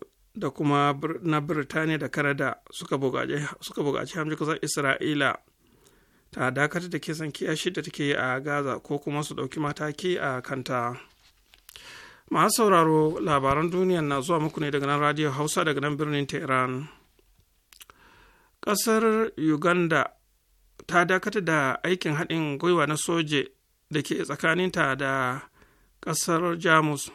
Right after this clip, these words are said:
saboda sukan da jakadan ƙasar Jamus a Kampala ya yi wa ɗan shugaban ƙasar, kuma yake goyon bayan jam'iyyar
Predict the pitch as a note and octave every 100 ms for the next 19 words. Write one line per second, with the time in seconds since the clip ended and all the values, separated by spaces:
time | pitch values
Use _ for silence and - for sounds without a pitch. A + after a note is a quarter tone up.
0 | - _ - F3+ G3 D#3+ D3 C3 B2+ A#2
1 | - F#3+ F3+ E3 D#3 C#3 C#3+ C3+ D#3 E3
2 | D3+ D#3 D#3+ D3 D3+ D#3 C#3+ - - -
3 | - _ - _ _ _ - C3 C3 B2+
4 | C3+ C#3 C3+ - D3+ D3 C3+ - D3 D3
5 | D3+ D3 D3+ D3+ D3 - - C3+ D3 D3+
6 | D3+ - - D#3+ C3+ - _ _ _ _
7 | _ - - C#3+ C#3+ D3 D3 - - _
8 | _ _ A3+ D#3+ D#3+ C#3 C#3+ C#3 D3 D3
9 | D3 C#3 C3+ - D3+